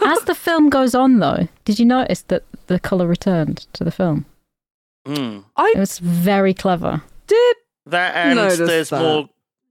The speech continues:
Speaker 2: the, it becomes more violent with more blood spilled and,
Speaker 3: It, yep.
Speaker 2: and such as well.
Speaker 3: Yep.
Speaker 1: There's actual blood. There's not just, like, dead
Speaker 3: Yeah,
Speaker 1: people.
Speaker 3: flashbang,
Speaker 2: Yeah.
Speaker 3: like, the
Speaker 2: So it's
Speaker 3: gun.
Speaker 2: actually a very clever film.
Speaker 1: Uh,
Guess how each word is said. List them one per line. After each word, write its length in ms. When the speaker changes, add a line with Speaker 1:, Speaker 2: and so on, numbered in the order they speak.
Speaker 2:
the, 220
it 80
becomes 280
more 220
violent 640
with 160
more 180
blood 340
spilled 480
and, 100
Speaker 3:
It, 120
yep. 340
Speaker 2:
and 80
such 380
as 120
well. 420
Speaker 3:
Yep. 240
Speaker 1:
There's 220
actual 360
blood. 420
There's 160
not 180
just, 180
like, 200
dead 200
Speaker 3:
Yeah, 260
Speaker 1:
people. 200
Speaker 3:
flashbang, 760
Speaker 2:
Yeah. 300
Speaker 3:
like, 440
the 120
Speaker 2:
So 120
it's 80
Speaker 3:
gun. 80
Speaker 2:
actually 260
a 40
very 200
clever 520
film. 520
Speaker 1:
Uh, 80